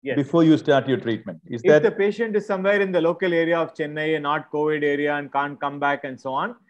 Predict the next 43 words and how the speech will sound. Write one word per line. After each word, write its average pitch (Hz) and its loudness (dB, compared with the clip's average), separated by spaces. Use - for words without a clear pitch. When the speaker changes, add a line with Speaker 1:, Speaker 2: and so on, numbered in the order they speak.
Speaker 1:
then 185 -2
straight 190 -2
away 233 2
I 196 4
would 190 2
start 180 -2
treatment. 117 -6
I 131 -4
would 165 0
Speaker 2:
Exactly. 113 0
Speaker 1:
not 180 0
Speaker 2:
That 120 2
Speaker 1:
wait 160 6
Speaker 2:
is 190 6
the 170 4
point, 170 6
Speaker 1:
for, 160 -2
Speaker 2:
that 143 4
is 160 0
the 165 4
point 156 2
Speaker 1:
yeah. 147 6
Speaker 2:
I - 6
wanted 131 0
Speaker 1:
Do 170 2
Speaker 2:
to, - 4
Speaker 1:
not 214 2
Speaker 2:
yeah. 170 0
Speaker 1:
wait. 170 2
A 131 -2
patient 170 -2
is 175 -4
from, 170 -6
let 156 -4
us 160 -4
say, 160 0
a 147 -2
far 151 2
off 160 0
place, 147 -2
hundred 139 -4
kilometers 151 -6
away. 139 -2